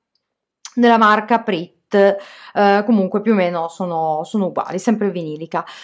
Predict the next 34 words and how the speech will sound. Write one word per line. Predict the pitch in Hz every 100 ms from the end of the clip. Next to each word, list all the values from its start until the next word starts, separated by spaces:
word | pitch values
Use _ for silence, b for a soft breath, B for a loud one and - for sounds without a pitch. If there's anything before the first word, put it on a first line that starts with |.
| B B
L'altra | 311 320 311 285
colla | 285 330 302 269
che | 254
prendo | 247 226 214 208 214
è |
questa | 208 220 254
qua | 247 208 185
dai | 202 220
cinesini, | - 202 196 175 190 180 254 392 - _
quindi | - 202 180
Prima, | 180 202 175 170 165
questa | 202 196 196
non | 180
la | 170
trovate | 175 175 175 185
in |
info | 165 196 349
box, | 233 156 156 -
ma | 196 160
la | 180
troverete | 233 220 190 160 160 175 170 B B B -
da | 240
qualsiasi | 233 220 220 190 185
cinesino. | 208 185 175 151 151 156 165 B B B B
Eh, | 220 208 208
è | 247
molto | 226 233 226 220
economica | 320 381 190 190 220 294 311 320 -
e | 262 208
la | 247 294
uso, | 226 180 175 240 359 370 -
partiamo | 185 233 202 175
da | 294
questa. | 302 160 160 - 285 339 -